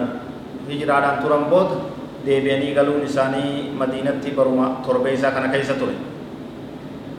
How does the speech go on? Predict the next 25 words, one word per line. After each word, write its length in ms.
فتح 260
فدك، 300
وهو 260
حصن 260
قريب 320
من 180
خيبر، 300
وعقد 360
الصلح 420
مع 120
أهلها 360
من 80
اليهود. 460
Baruma 240
torbee 320
isaa 240
hijiraa 200
kana 200
keessatti 460
Fadak 580
biyya 220
jedhan 320
illee 480
injifannoodhaan 1120
bananii, 560